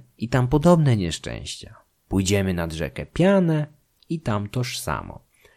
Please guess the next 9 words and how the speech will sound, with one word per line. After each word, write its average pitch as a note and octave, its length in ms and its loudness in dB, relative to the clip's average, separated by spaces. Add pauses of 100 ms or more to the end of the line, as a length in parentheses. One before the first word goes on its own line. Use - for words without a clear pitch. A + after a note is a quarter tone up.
(420)
Cóż G3 260 2
więc C#3+ 260 2
nam G#2 140 0
pozostaje, F#2 600 -2
jeśli G2+ 400 -4
nie B2 200 0
porzucić G#2+ 640 0
naszą D2 340 -8
ziemię, C#2+ 420 -10